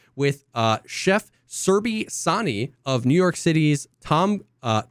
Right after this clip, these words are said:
Tagmo restaurant, which is kind of awesome. So this is cool that they're actually partnering, and not only are the recipes in general just, like, pretty seasonal to what you are, it's not just forty of the same recipes over and over again, but this is actually, this month what they're doing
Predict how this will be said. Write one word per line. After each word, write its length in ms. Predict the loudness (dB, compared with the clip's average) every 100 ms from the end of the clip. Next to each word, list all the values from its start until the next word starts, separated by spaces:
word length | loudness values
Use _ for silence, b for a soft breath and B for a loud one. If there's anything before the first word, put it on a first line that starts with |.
| _ _ -6
Tagmo 580 | -2 0 2 2 2 2
restaurant, 560 | 0 0 -2 -8 -8 -10 _ _
which 180 | -10 -8
is 80 |
kind 180 | -2 0
of 60 | 2
awesome. 400 | 2 0 -6 -10
So 380 | 0 2 2 b b b -4
this 220 | -4 -4
is 100 | -6
cool 260 | 0 2 4
that 140 | 2
they're 120 | 2
actually 440 | 2 0 0 0 0
partnering, 560 | 0 0 2 2 0
and 200 | 0 -2
not 220 | 0 0 2
only 260 | 2 0
are 180 | 0 -2
the 140 | 0
recipes 600 | 0 0 -2 -4 -4 -4
in 180 | -2 -4
general 460 | -2 -2 0 0 0
just, 200 | -4 -6
like, 140 | -6
pretty 180 | -4 -4
seasonal 500 | -4 -2 0 0 -2
to 100 | -2
what 160 | -8 -4
you 100 | -2
are, 100 | 0
it's 160 | -2
not 140 | -4 -4
just 180 | -6 -2
forty 280 | 2 4
of 60 | 4
the 60 | 4
same 220 | 4 4
recipes 420 | 2 2 2 2
over 220 | 2 2 4
and 80 |
over 260 | 4 4 4
again, 320 | 4 2 0 B B _
but 180 | -6 -6
this 340 | 0 0 0
is 100 | -2
actually, 400 | -2 -2 -2 -2
this 260 | 0 0 0
month 220 | -2 -2
what 140 | -2 -2
they're 100 | -2
doing 320 | 0 0 0